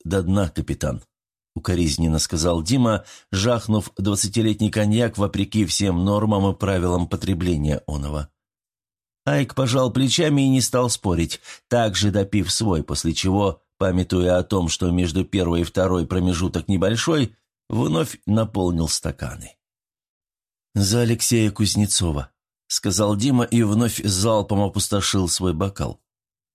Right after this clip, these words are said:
Алексей — это вроде друг его детства, погибший как террорист, по неведомой причине напав на посольство С Ш А в Москве.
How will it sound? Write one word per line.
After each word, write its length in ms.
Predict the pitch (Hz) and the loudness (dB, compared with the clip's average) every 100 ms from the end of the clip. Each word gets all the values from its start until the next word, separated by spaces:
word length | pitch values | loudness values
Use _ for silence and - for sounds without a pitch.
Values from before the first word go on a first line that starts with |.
| _ | _
Алексей — 680 | - 110 113 - 156 143 87 65 | -2 -2 0 0 2 2 0 -2
это 220 | 85 95 | -2 0
вроде 360 | 92 98 82 90 | 0 0 0 0
друг 360 | 76 104 87 | 0 0 0
его 200 | 95 87 | 0 0
детства, 540 | 90 107 123 - - 65 | 0 -2 -2 -4 -4 -4
погибший 560 | 73 73 76 - 82 | -4 -2 -4 -2 -4
как 320 | 76 82 78 | -2 -2 -4
террорист, 760 | - - 82 85 95 92 - - - - | -6 -4 0 0 0 -2 -4 -10 -20 -6
по 60 | 95 | 0
неведомой 580 | 101 107 101 92 95 92 | 2 2 2 0 0 0
причине 640 | 101 101 - 113 101 98 | 0 0 0 2 2 2
напав 480 | 98 95 101 92 - | 2 0 0 -2 -2
на 100 | 92 | -2
посольство 680 | 98 95 101 87 - 90 87 | 0 0 0 -2 -2 -2 -2
С 160 | - | -2
Ш 180 | 90 98 | -2 0
А 140 | 87 | 0
в 100 | 80 | 0
Москве. 600 | 80 92 98 - 80 67 | -2 -2 -2 -4 -6 -6